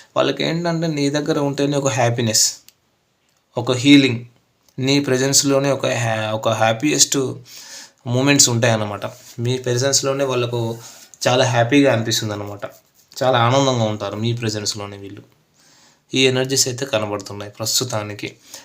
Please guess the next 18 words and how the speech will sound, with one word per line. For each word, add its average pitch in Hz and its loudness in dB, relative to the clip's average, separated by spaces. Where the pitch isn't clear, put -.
నేను 120 -4
రాశులు 123 2
చెప్తాను 117 -6
వినండి. 107 -6
రాశులు 135 -2
సింహరాశి 139 4
వాళ్ళు 127 4
ఉన్నారు, 123 -2
కర్కాటక 135 2
రాశి 120 0
వాళ్ళు 113 -2
ఉన్నారు, 110 -6
ఆ, 113 -4
తులా 131 6
రాశి 120 0
వాళ్ళు 117 0
కనిపిస్తున్నారు 104 -4
అంతే. 104 -12